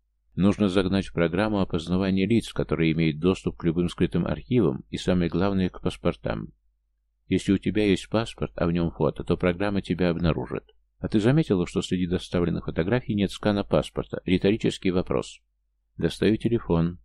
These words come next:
Делаю снимок одной из фотографий Эвы, где лицо в анфас.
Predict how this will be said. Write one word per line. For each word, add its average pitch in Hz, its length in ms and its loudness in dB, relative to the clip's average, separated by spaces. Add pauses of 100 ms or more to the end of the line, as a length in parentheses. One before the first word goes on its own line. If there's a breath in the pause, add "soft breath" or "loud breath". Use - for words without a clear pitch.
(240)
Делаю 127 320 4
снимок 123 340 -2
одной 110 200 0
из - 80 -4
фотографий 110 580 -2
Эвы, 107 260 4
где 98 160 0
лицо 95 320 0
в 110 40 0
анфас. 101 520 0